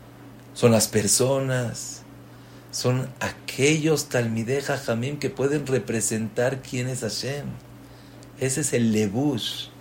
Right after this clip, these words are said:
de lo que es Hashem. Y por eso dice el Rambam que una persona que quiere llegar a querer a Kadosh Baruj Hu, ¿cómo le haces?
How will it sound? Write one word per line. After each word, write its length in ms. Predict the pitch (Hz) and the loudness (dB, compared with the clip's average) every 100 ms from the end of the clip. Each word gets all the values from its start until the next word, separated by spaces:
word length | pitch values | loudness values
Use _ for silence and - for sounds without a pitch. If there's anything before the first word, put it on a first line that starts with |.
| - - - - - | -20 -20 -20 -14 -2
de 100 | 101 | 0
lo 120 | 98 | 2
que 100 | 120 | 0
es 100 | 113 | -2
Hashem. 360 | 113 - 143 67 - - - - - - - | -2 -2 -2 -4 -10 -16 -20 -20 -20 -10 0
Y 100 | 127 | 10
por 220 | 135 160 | 12 12
eso 200 | 185 185 | 10 6
dice 240 | 190 165 | 6 8
el 60 | 180 | 10
Rambam 540 | 175 196 190 170 160 | 12 12 12 12 12
que 100 | 143 | 6
una 160 | 170 185 | 10 10
persona 380 | 160 165 180 175 | 8 8 8 8
que 160 | 147 | 4
quiere 260 | 151 175 185 | 6 8 8
llegar 500 | 156 135 180 185 175 | 8 8 10 10 8
a 180 | 160 156 | 6 6
querer 380 | 151 147 170 190 | 12 12 12 8
a 120 | 185 | 10
Kadosh 260 | 165 180 170 | 10 10 8
Baruj 220 | 170 165 | 6 4
Hu, 100 | 185 | 4
¿cómo 220 | 185 190 | 6 8
le 120 | 175 | 8
haces? 560 | 156 160 190 - - | 8 6 0 -2 -6